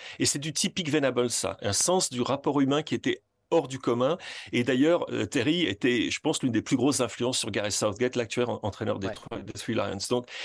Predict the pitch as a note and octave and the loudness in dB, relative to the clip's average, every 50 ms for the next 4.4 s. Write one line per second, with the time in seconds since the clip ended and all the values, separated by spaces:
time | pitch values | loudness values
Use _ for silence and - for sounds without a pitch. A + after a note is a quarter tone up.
0 | - - - - - E3+ D#3 F3+ F3 D3 F3+ F#3 F#3 F#3 E3 F3 F3+ D3+ E3 D#3 | -12 -10 -4 0 2 4 6 4 4 4 4 4 4 4 4 4 2 2 0 0
1 | - D#3+ D3 C#3+ C#3 C3 D3 C#3+ C#3 - C#3 B2+ B2 A#2+ C3 B2+ - D3+ D3 D#3+ | 0 2 2 2 2 2 2 2 2 0 0 0 0 0 -2 0 0 2 2 2
2 | D#3 - C#3 B2+ A#2 G#2+ - A#2+ - - - C3+ C3+ - - B2 A#2+ G#2+ G2+ B2 | 2 2 0 0 0 0 0 -2 -2 0 -2 -2 -2 -2 -4 -4 -4 -2 0 0
3 | A#2 A#2+ A#2+ A#2 A2 G#2+ G#2 G#2 A2+ G#2 - - C3 C#3 C3+ A#2+ G2+ - - A2 | 0 2 0 2 2 0 0 0 -2 -2 0 0 2 2 2 0 0 -2 -2 -4
4 | - C3 - - - A#2 B2+ C#3+ | -4 -4 -4 -4 -6 -4 -4 -6